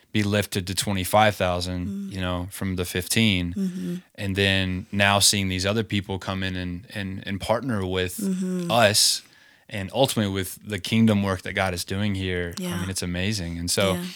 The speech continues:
Speaker 1: we were driving through, we're coming back from our, our trip,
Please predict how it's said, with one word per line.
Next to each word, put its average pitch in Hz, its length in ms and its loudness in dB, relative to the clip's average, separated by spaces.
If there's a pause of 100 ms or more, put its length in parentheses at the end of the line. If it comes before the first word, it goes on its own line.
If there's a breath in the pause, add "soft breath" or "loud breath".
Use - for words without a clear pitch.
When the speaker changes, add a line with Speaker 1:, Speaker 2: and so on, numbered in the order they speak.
(320 loud breath)
Speaker 1:
we 117 140 6
were 131 80 8
driving 120 400 6
through, 110 220 0
we're 107 100 2
coming 113 180 2
back 107 140 0
from 104 160 -4
our, 98 260 -2
our 98 140 -4
trip, 95 340 -2